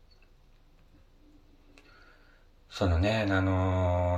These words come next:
亡くなられた方にとってね、恥ずかしくない生き方をしようかなと、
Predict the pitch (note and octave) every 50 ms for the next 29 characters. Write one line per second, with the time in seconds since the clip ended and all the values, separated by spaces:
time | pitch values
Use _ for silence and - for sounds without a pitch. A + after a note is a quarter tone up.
0 | F2+ F#2+ G2 G2 - - A2+ G#2 G#2+ G#2+ G#2+ G#2+ G#2 G#2 G2+ G2+ G2 - G#2 G#2
1 | G2+ G2+ G2+ G2 G2 G2 G2 G2 F#2+ F#2+ F2+ - - - - - - - - -
2 | - - - - - - - - - - - - - - - - - - C#3 C#3
3 | C3+ C3+ A#2 G2+ F#2+ F2 - A2+ G2+ - - E2 E2+ G2 G2 G2 - - - -
4 | - - - - - - - - - - - - - - - - - - - -
5 | - G#2 F#2+ - - - F2 F#2 G#2 G#2 F#2 E2+ - - - - F#2+ - A2+ A2
6 | G2 F2 - - - G#2+ G#2+ G#2 - E2 E2 F2+ F#2 - - D2 - - -